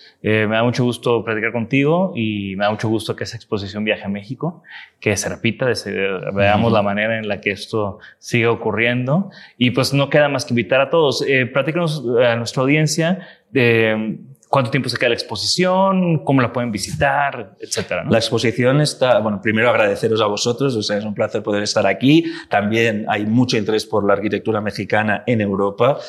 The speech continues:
Speaker 2: y realmente con algunos premios que se salen del contexto europeo, pues realmente, ah, es, hay, hay, hay, hay, hay mucho interés y realmente cosas que a nivel personal ya realmente,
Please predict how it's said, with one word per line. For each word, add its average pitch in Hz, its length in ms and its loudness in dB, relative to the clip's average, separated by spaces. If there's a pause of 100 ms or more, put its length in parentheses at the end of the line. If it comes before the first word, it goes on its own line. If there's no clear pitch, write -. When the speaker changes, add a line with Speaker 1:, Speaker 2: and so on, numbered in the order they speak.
(160)
Speaker 2:
y 98 360 2
realmente 98 520 -2
con 101 120 -6
algunos 98 320 -6
premios 101 400 0
que 107 80 -2
se - 140 -2
salen 98 380 -2
del 98 100 -2
contexto 104 400 -4
europeo, 101 580 2
pues 92 180 -4
realmente, 95 640 -2 (340)
ah, 92 580 -2
es, 92 320 -2
hay, 95 300 -6 (200)
hay, 92 280 -14
hay, 92 420 -12
hay, 92 200 -16
hay 110 120 -4
mucho 110 280 2
interés 95 420 0
y 104 80 2
realmente 95 560 -6
cosas 101 320 -4
que 95 240 -4
a 92 80 -8
nivel 95 240 -6
personal 95 480 -4
ya 95 260 0
realmente, 95 520 -8